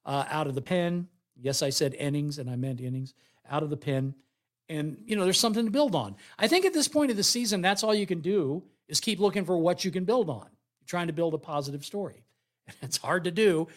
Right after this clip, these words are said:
when you lose a hundred and eight games, right? And it was a very emotional, uh,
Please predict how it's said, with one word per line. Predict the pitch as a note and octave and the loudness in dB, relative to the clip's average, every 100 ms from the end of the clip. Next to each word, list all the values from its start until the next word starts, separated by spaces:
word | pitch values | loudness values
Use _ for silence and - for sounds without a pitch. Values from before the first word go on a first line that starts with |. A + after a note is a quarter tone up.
| - _ | -20 _
when | - D3 | -6 -2
you | D3+ | 2
lose | D#3 F3+ F#3 D#3+ | 6 8 8 6
a | D#3+ | 2
hundred | B2+ F#3 F3+ F3+ | 4 4 4 2
and | F3+ | 2
eight | E3+ E3 D#3+ | 0 0 -2
games, | F#3 F3+ C#3 G2 - B2+ | 0 0 0 -6 -14 -10
right? | B2+ F3 G#3 _ _ _ _ _ _ _ _ _ _ - - - - | -2 -2 -2 _ _ _ _ _ _ _ _ _ _ -20 -20 -20 -10
And | A3 | 0
it | A#3 | 2
was | G3+ | 4
a | |
very | A3+ E4 G4 F4+ | 4 4 4 4
emotional, | A#3 G#3 G3+ G#3 G3+ F#3+ E3+ D#3 D3 D3 - _ _ _ _ - | 2 6 8 8 6 2 4 4 4 0 -6 _ _ _ _ -4
uh, | D3+ C#3+ | 0 0